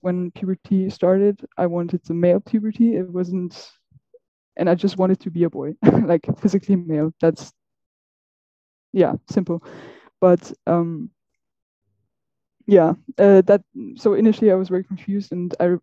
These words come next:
also remember when I first told people, I tried to explain that to them, which, looking back now, is <laughs> embarrassing, uh, to me, because it's, um,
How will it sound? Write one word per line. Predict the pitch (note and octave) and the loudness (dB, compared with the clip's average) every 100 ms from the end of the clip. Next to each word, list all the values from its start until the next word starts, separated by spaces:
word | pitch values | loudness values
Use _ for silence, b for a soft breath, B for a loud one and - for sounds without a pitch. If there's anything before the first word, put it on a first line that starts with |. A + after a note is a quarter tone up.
| - | -4
also | F3+ F3+ | -6 -4
remember | F#3 F#3 F#3 F3+ - B B B B B - | -4 -4 -4 -4 -8 B B B B B -8
when | F#3 | -6
I | |
first | F3+ G3 F#3 - | -4 -2 -4 -4
told | - G3+ | -2 -2
people, | - A3+ - G3+ G3+ - | 0 -4 -2 -2 -2 -2
I | E3+ | -4
tried | - - F#3 | -2 -2 -2
to | - | -4
explain | - - F3+ F#3 E3 | -10 -4 -2 -2 0
that | E3 F#3+ | -2 -2
to | - | -2
them, | G#3 G#3+ A3 A3+ | 0 2 0 -2
which, | F#3+ F3+ - - - | -6 -6 -8 -16 -8
looking | - - G#3 | -4 2 2
back | F#3+ G3+ | 2 0
now, | G3 F#3 F#3 - _ _ _ - | -2 0 -2 -6 _ _ _ -4
is | F#3 - - | -4 -4 2
<laughs> | |
embarrassing, | - - G3+ F#3 F3+ G3+ G3 G#3 _ b b b b _ - | 4 4 4 6 4 2 -2 -4 _ b b b b _ -2
uh, | F#3 F#3 | 0 0
to | - | 0
me, | G3 G3 | 0 0
because | F#3+ - F#3 F3 F3 _ | 0 0 -2 -6 -8 _
it's, | - F3+ - - - _ _ _ _ _ _ _ - | -8 -8 -8 -20 -20 _ _ _ _ _ _ _ -4
um, | F3 E3 E3 D#3+ | -2 0 -4 -8